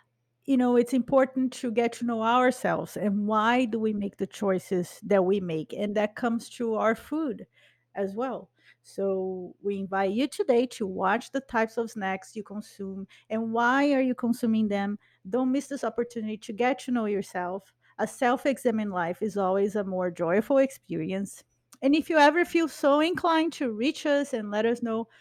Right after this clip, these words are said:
of your experience, of your feelings about the topics that we talk about, uh, don't feel shy to D M us on Instagram. I think that's the fastest way to reach us for the moment. We are still planning on a website and everything, but for now,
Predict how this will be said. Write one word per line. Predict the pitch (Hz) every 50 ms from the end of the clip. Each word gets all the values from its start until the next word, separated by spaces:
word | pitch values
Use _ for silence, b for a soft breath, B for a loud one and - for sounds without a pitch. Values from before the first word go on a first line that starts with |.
| b b b b b b b _ _ _ _
of | 220 220 208
your | 254 294 359
experience, | 392 392 - - - 320 339 294 240 - -
of | 214 202 196 -
your | 202 208 226 247 285
feelings | 269 - - 277 311 320 294 254 220 214
about | 202 196 196 190 190 190
the | 190 196
topics | - 214 190 202 - - 196 - - - -
that | 208 196 190
we | 180 180 175 170 165 175 -
talk | - - 220 247 262 254 -
about, | 208 175 165 151 151 170 - b b b b b b _ _
uh, | - 190 185 180 170 156 - - - 185
don't | 175 208 208 208 208 202 196 202 208 - _ _ _ _
feel | _ _ 220 196 185 196
shy | 196 - - 202 190 190 185
to | - - - 202 185 175
D | 175 175 202 202 190 190
M | 196 180 175
us | 180 185 - -
on | 190 180 185
Instagram. | 190 208 - - - 220 202 190 208 208 208
I | 139 190
think | 220 220 294 320 339
that's | 370 370 339 -
the | - 294
fastest | - - 247 226 226 - - 240 208 202 - - - -
way | 202 202 196 185 180 175 190 - -
to | - 220 202
reach | 190 196 214 208 - - -
us | 202 180 180 175 - - -
for | _ 226 214 208 190
the | 190
moment. | 180 190 185 185 190 190
We | 220 247 262
are | 269 277 277 277
still | 262 - - - 302
planning | 269 - - 254 240 240 240 226
on | 214 202
a | 196 185
website | 185 190 196 196 208 - - 214 202 196 196
and | 196 196
everything, | 196 190 190 202 208 - 214 196 196 190
but | 190 185 -
for | _ 214
now, | 202 202 208 208 208 208 208 196